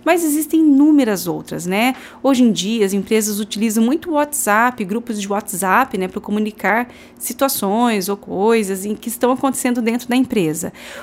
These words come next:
O mais difícil é catequizar as pessoas para o uso do WhatsApp, porque geralmente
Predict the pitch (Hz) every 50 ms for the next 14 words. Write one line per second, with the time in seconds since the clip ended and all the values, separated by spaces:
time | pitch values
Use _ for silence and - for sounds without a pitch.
0 | - - 269 269 285 330 381 440 466 440 359 277 226 226 208 - - - 262 269
1 | 285 277 - - 220 214 - 285 302 339 294 - 294 285 285 - 254 220 208 220
2 | 220 240 233 233 - 214 208 - - 240 233 247 254 247 - 254 247 240 226 214
3 | 226 208 196 185 170 185 185 185 - 185 165 165 156 147 147 - - - - 262
4 | - 302 269 262 277 381 440 415 349 269 247 247 254 277 269